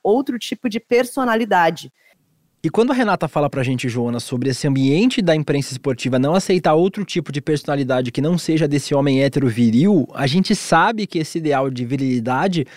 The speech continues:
Speaker 2: vai além da imprensa esportiva. Ela tá presente na nossa relação com o futebol como um todo. No último episódio do podcast, inclusive, a gente falou sobre como o nosso futebol tá intrinsecamente ligado com esse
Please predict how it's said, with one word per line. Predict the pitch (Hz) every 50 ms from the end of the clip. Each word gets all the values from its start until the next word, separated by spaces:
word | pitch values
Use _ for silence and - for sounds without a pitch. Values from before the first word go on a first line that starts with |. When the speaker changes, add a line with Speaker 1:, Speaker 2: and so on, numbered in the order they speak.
| - - - - - -
Speaker 2:
vai | 127 123 160 175 208
além | 226 226 202 185 196 226
da | 247 262
imprensa | 254 - 247 220 - 254
esportiva. | 233 - 320 330 - 349 214 135
Ela | 117 107
tá | - 123
presente | - 131 127 120 139 143 160 - -
na | 160
nossa | 151 160 - 180
relação | 160 180 170 185 - - - 180 185 202 226 233
com | - - 208 208
o | 240
futebol | 226 - 240 220 - 247 208 185 180 196
como | 196 233 220 233
um | 294
todo. | - - 226 147 120 113 101 - _ _ _ _ - - _ _ -
No | 156 175 190
último | 220 254 - 302 269 254
episódio | 226 - 175 151 156 143 131 120
do | 127 127
podcast, | - 127 113 113 - 131 139 165 - -
inclusive, | 180 - - 127 120 160 202 208
a | 175
gente | 151 175 190 -
falou | - 214 214 185 180 202 240
sobre | 247 - - 202 170 160 151
como | - - 165 160 156
o | 151 143
nosso | 139 135 - -
futebol | - 127 - 127 123 127 147 160
tá | - 190
intrinsecamente | 185 180 - 185 214 247 - - 226 190 180 - 202
ligado | 196 190 147 143 143 151 -
com | - - 180
esse | 175 185 180 - -